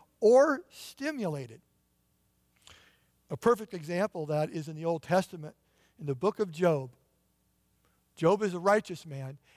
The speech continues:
and God allows trials to come into his life so that his faith is revealed. And as you go through the book of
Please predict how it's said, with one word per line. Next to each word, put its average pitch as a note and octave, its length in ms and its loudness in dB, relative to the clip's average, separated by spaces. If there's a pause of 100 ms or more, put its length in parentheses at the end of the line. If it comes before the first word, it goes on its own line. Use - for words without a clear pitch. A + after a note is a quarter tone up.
and D#3+ 180 -10
God F#3+ 300 6 (100)
allows F3 920 0 (840)
trials G#3+ 600 2
to D3 100 -16
come G#3 320 -4
into C4+ 160 -6
his A3 260 0
life D3+ 400 0 (1600)
so F3 160 -2
that D#3 160 2
his G#3 240 0
faith A#3 440 2 (220)
is E3+ 200 -2
revealed. F3 680 2 (160)
And F3+ 100 -4
as F3+ 140 2
you F#3 80 -8
go A3 340 4
through A#3+ 320 -12
the A3 120 0
book F#3+ 220 -12
of D#3 160 -16